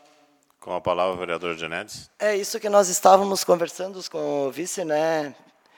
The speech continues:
Speaker 2: Paza? Que não tem como hoje <laughs> fazer um peda-, uma parte e deixar a outra. Então, vamos ter que conversar de novo com os moradores pra ver se realmente vão concordar em fazer. Aqueles que,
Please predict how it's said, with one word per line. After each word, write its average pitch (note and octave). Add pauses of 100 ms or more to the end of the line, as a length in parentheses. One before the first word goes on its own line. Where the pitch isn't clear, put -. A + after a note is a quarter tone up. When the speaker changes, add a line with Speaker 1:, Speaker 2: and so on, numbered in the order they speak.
(180)
Speaker 2:
Paza? C3 (960)
Que F3+
não E3
tem F3
como E3
hoje D3
<laughs> D3
fazer D#3+
um E3
peda-, C#3
uma C3
parte E3+
e -
deixar F#3
a E3
outra. D#3+
Então, E3+
vamos G3+
ter F#3
que -
conversar D3+
de D#3
novo D#3
com D3
os C3
moradores B2
pra A#2+
ver B2+
se A#2+ (800)
realmente D#3
vão C#3+
concordar C#3
em F3
fazer. C#3+
Aqueles D#3
que, A#2+